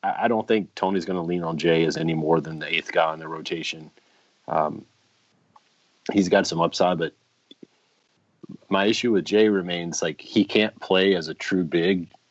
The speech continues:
on the defensive end, especially. Sometimes, some guys he can post up, but, you know, basically he's a face-up four or face-up five even. And when he's that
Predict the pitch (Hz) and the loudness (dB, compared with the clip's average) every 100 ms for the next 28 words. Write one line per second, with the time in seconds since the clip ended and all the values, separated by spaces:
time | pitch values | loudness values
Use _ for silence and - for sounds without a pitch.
0 | _ 90 82 80 104 104 123 113 113 113 | _ -8 -6 -2 4 4 4 2 4 4
1 | 104 - 104 101 113 113 - 104 - 107 | 4 2 2 2 2 0 0 -2 0 -2
2 | 98 104 107 107 104 101 98 101 110 - | 0 0 4 4 2 -4 -8 -2 -2 0
3 | 110 104 _ _ _ _ _ - 101 - | -2 -4 _ _ _ _ _ -6 -6 -6
4 | - 113 113 117 123 - 101 104 95 - | -6 -2 2 4 4 4 4 4 2 2
5 | 95 - 87 - - 98 98 80 78 87 | 2 2 -2 -4 2 2 2 -2 -4 -6
6 | - 95 87 90 - 85 95 87 71 71 | -2 0 0 -2 2 4 4 2 -12 -20
7 | 71 _ _ _ _ _ _ - - 87 | -20 _ _ _ _ _ _ -12 -4 -2
8 | 82 80 - _ _ _ _ _ _ _ | -2 -6 -12 _ _ _ _ _ _ _
9 | _ _ _ _ - 98 98 117 92 107 | _ _ _ _ -2 0 4 4 6 4
10 | 127 95 87 - | 6 4 2 -16